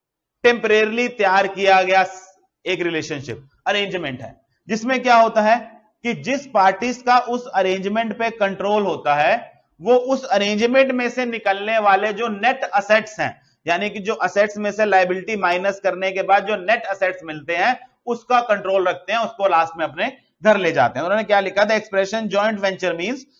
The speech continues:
a joint arrangement whereby the parties that have a joint control of the arrangement have rights to the net assets of the arrangement। With this we are done with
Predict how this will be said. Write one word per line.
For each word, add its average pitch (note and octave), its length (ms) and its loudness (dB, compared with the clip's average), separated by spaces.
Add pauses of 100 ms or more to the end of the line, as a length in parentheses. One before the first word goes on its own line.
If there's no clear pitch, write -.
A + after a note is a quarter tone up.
(140)
a G3 80 2
joint G3+ 360 2
arrangement F#3+ 580 -2
whereby G#3 300 2
the A3 140 2 (120)
parties F3+ 500 2
that F#3+ 200 4
have G3 160 4
a G#3+ 80 0 (140)
joint A#3 340 2 (140)
control A3 360 2
of A3 180 2
the G3+ 100 6
arrangement E3+ 540 -2 (380)
have G3+ 260 4
rights G#3 360 4
to G3 160 -6
the F3+ 140 4 (480)
net A3+ 260 2 (100)
assets F#3+ 380 0
of E3 80 -2
the F3+ 100 4
arrangement। G3+ 380 0
With F3+ 140 -4
this G3+ 160 0
we G3+ 80 0
are F#3+ 160 2
done F#3 180 2
with A3+ 220 0